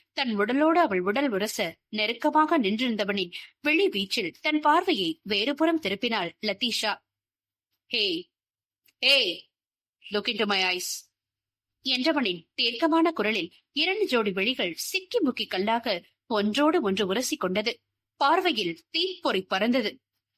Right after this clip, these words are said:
அவள் கழுத்தை வருடி, "இந்த உயிரு, அதை சுமக்கிற உன் உடம்பு, அதோட பிணைஞ்ச உன் உணர்வுகள் எல்லாமே இனி இந்த பீட்டாவோட உரிமை. அதை என் விருப்பம் போல ஆளவும் செய்வேன், அடக்கவும் செய்வேன்" என ஒவ்வொரு வார்த்தையையும்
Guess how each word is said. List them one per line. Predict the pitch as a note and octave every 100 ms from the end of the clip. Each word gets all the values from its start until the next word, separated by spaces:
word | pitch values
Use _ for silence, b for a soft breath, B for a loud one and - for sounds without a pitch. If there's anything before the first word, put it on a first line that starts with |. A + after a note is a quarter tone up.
| _
அவள் | D4+ D#4+ D#4
கழுத்தை | C4+ E4 F#4+ D#4+
வருடி, | F#3+ G#3+ A3+ D#3+ G#3 _ _ _ _ _ _ _ _
"இந்த | A3+ G3 F3
உயிரு, | F#3+ G#3 F#3 F3+ - _ _ _ _
அதை | G3 G3 F#3+
சுமக்கிற | G#3+ G#3 A3+ A3 F#3+
உன் | F#3 F3+
உடம்பு, | F#3+ G#3+ F3+ F3+ _ _ _ _
அதோட | G3 G3 A3 A#3
பிணைஞ்ச | - F#3+ A3 G#3+ F#3+
உன் | F#3 F3+
உணர்வுகள் | G3+ A#3 G#3 F3 E3 _ _ _ _ _ -
எல்லாமே | G3 A3 A#3 A3+ G#3+ A3+ G#3+
இனி | G3
இந்த | F#3 F3+ -
பீட்டாவோட | A3+ A#3 C4 G#3+ F#3
உரிமை. | F3 F#3+ F#3+ - _ _ _ _ _
அதை | F#3+ F#3+ F#3+
என் | F3+ F3+
விருப்பம் | A3 B3 A#3+ G#3+
போல | G#3+ A3 F#3+ F3+
ஆளவும் | A3 A#3+ A3+
செய்வேன், | - G#3 A#3 C#4+ B3+ - _ _ -
அடக்கவும் | F#3+ G3+ - A#3+ A#3 -
செய்வேன்" | F3+ F3 - _ _ _ _ _ _ _ _ _
என | D4+ C#4+ B3
ஒவ்வொரு | D4+ G4 F#4+
வார்த்தையையும் | F#3 F#3 - B3 B3 F#3